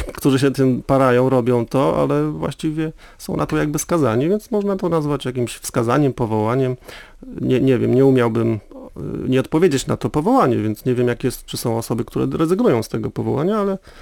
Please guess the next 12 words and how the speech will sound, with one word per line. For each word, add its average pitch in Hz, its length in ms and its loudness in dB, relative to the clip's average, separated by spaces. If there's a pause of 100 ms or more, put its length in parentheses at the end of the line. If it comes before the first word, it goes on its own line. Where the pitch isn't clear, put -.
(200)
wydaje 190 240 4
mi 175 60 2
się, 170 100 0
że 151 100 0
wszyscy, - 280 -4
którzy 135 260 0
mają 127 200 0 (140)
ten 120 260 -2
bakcyl, 113 540 -4
to - 120 -4
robią 117 380 -4
to. - 80 -18